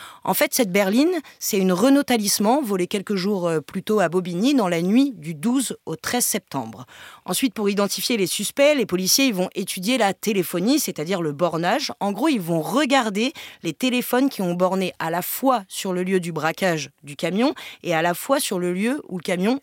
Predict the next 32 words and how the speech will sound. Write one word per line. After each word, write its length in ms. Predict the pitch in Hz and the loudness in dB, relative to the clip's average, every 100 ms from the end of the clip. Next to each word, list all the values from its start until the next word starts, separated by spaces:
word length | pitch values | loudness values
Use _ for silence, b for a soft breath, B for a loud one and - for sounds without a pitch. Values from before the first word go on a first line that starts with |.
| _ | _
a 100 | 175 | -6
été 180 | 170 240 | -2 0
abandonné. 540 | 214 190 165 147 127 _ | 2 0 0 -2 -6 _
Résultat, 600 | 151 180 190 190 196 170 - - | -6 -4 -4 0 0 0 -6 -18
trois 260 | - 208 | -2 2
numéros 340 | 196 180 156 151 | 2 0 0 0
match, 400 | 170 - - - | 0 -2 -4 -6
trois 180 | - 214 | -4 -2
numéros 420 | 185 160 143 196 - _ | 0 -2 -4 -6 -8 _
qu'ils 180 | - | -18
placent 260 | 139 208 214 | -8 -4 -4
sur 200 | - 156 | -4 -6
écoute. 400 | 139 - 131 - B B B B | -8 -10 -16 -16 B B B B
Alors 200 | - 147 | -4 -2
d'abord, 260 | 165 180 185 | 0 0 0
il 100 | 175 | -2
y 60 | |
a 60 | 147 | -2
Sofiane 500 | - 214 - 175 165 | -2 -2 -2 -2 0
Z, 420 | 151 185 247 285 247 | 0 0 0 -2 -6
vingt-huit 480 | 165 180 - 170 185 | -6 -6 -6 -4 0
ans, 180 | 233 285 | 2 0
qui, 200 | - 170 | -4 -6
selon 420 | - 190 190 180 | -2 2 2 0
les 200 | 165 143 | -2 -4
enquêteurs, 520 | 160 165 - 185 165 B B B - | -6 -8 -4 -2 -2 B B B -8
est 40 | |
le 60 | 160 | -6
propriétaire 540 | 170 - 160 151 175 | -6 -4 -6 -2 -4
du 80 | 143 | -4
premier 300 | - 170 160 | -4 -2 0
numéro. 440 | 151 151 147 320 | 0 -2 0 0